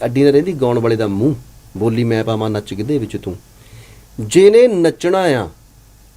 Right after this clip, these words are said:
ਉਹਦੀ ਅੱਡੀ ਆਪਣੇ ਆਪ ਉੱਠੂਗੀ। ਠੀਕ ਹੈ? ਜਿਹਨੇ ਗਾਉਣਾ ਆ, ਉਹਦਾ ਮੂੰਹ ਆਪਣੇ ਆਪ ਖੁੱਲ੍ਹ ਜਾਂਦਾ ਸੁਰਾਂ ਦੇ ਵਾਸਤੇ। ਹੁਣ ਜਿਹਦੇ ਮਨ ਦੇ ਵਿੱਚ ਚਾਅ ਆ,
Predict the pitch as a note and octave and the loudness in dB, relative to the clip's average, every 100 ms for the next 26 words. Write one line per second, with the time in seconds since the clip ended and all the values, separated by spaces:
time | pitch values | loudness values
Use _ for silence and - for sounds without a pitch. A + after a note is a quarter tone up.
0 | _ _ - F3 G3+ G#3+ D#3 C3+ F3 F3 | _ _ 0 2 2 0 -2 0 -4 -2
1 | D#3 - D#3 D3 C3+ B2 - - - - | -4 0 0 0 -2 -2 -8 -20 -20 -8
2 | - B2+ - A2 D2 - - - - - | -6 -4 -2 -4 -6 -16 -20 -20 -20 -20
3 | - G#3 G#3 B2+ - - - C3 F#3 G#3+ | -6 0 0 0 -6 -20 -16 0 2 4
4 | G#3+ D3+ D#3 E3 F3+ G3 - E3+ E3+ E3+ | 4 4 2 2 2 0 0 -2 -2 -2
5 | G3+ D3 C#3 C3+ A#2+ B2 - F3 B2 A2+ | -4 -4 -2 -2 -4 -6 -6 -2 -2 -2
6 | A2 A2 G2 F2+ E2+ D#2 - C2 - - | -2 -4 -4 -6 -8 -10 -10 -14 -14 -20
7 | - - _ - - - - A3 F3+ A#2+ | -20 -20 _ -20 -20 -20 0 0 2 4
8 | F#3+ B3 A3+ E3+ E3 E3+ F3+ F3 E3+ E3+ | 6 6 4 2 0 0 -2 -2 -2 -4
9 | - D#3+ C#3+ C#3 A#2 | -2 2 2 2 0